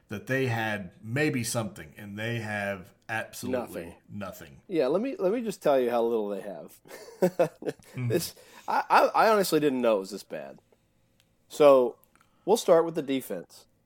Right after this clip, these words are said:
Speaker 2: They rank last in the S E C in total defense. Thirteenth out of fourteen teams in scoring defense, thirteenth in rushing defense, thirteen in passing defense, last in sacks,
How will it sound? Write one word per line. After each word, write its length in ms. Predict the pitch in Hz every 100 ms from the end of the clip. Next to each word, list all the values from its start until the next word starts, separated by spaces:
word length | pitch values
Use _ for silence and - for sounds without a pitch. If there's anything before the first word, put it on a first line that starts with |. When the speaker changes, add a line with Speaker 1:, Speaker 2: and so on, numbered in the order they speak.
| _
Speaker 2:
They 120 | 147
rank 300 | 180 175 170
last 480 | 127 110 151 165 -
in 100 | 185
the 100 | 180
S 200 | 170 175
E 80 | 170
C 260 | - 143 139
in 140 | 135
total 260 | 131 123 113
defense. 600 | 95 87 69 - _ _ _ _ _ _ _ _ -
Thirteenth 540 | 147 160 - 160 147
out 100 | 131
of 80 | 120
fourteen 460 | 123 107 - 117 107
teams 280 | 120 113 107
in 120 | 104
scoring 420 | - 110 101 92
defense, 480 | 87 - 92 - -
thirteenth 540 | - 143 - 147 135 -
in 200 | 120 113
rushing 400 | 110 107 107 92
defense, 460 | 90 - 92 90
thirteen 520 | - - 135 - 143 139
in 140 | 131
passing 540 | - 151 160 - 95
defense, 560 | 87 85 - 95 92 -
last 380 | 127 180 180 -
in 120 | 139
sacks, 560 | - 170 185 202 -